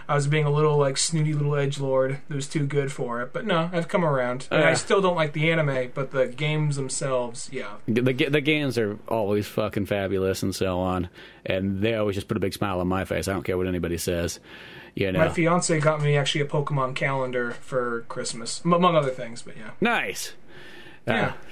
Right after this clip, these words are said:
Speaker 2: no, it's good. To, uh, you know, I, I still buy Pokemon merchandise here and there all the time because it just takes me back to the good old days, and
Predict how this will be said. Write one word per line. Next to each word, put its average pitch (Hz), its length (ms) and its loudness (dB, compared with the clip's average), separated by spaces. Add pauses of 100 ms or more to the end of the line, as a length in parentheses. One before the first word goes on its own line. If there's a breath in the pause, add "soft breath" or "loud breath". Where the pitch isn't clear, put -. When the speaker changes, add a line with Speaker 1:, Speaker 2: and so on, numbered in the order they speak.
Speaker 2:
no, 135 200 2
it's 147 200 2
good. 170 200 2
To, 143 280 0
uh, 151 140 -2
you 180 160 0
know, 165 340 2
I, 151 280 0
I - 20 2
still 160 240 2
buy 139 180 0
Pokemon 127 440 2
merchandise 120 600 2
here 120 160 4
and 117 100 2
there 120 120 2
all 117 100 2
the 113 60 2
time 120 320 0
because 107 180 2
it 110 60 0
just 104 160 -2
takes 117 180 0
me 104 80 -2
back 107 240 0
to 113 60 -2
the 104 80 -2
good 104 160 2
old 104 180 2
days, 104 380 2
and 85 160 -6